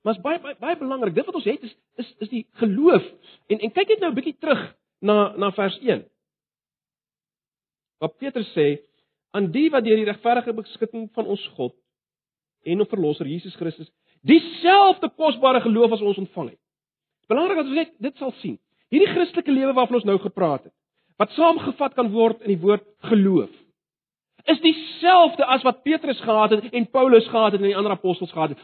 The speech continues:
Ons het presies dieselfde as hulle. Ons kan presies die lewens leef wat hulle geleef het. Want ons het alles wat hulle het.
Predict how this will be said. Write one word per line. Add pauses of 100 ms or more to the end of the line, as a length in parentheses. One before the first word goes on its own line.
Ons
het
presies
dieselfde
as
hulle. (1300)
Ons
kan
presies (360)
die
lewens
leef
wat
hulle
geleef
het. (760)
Want
ons
het
alles
wat
hulle
het.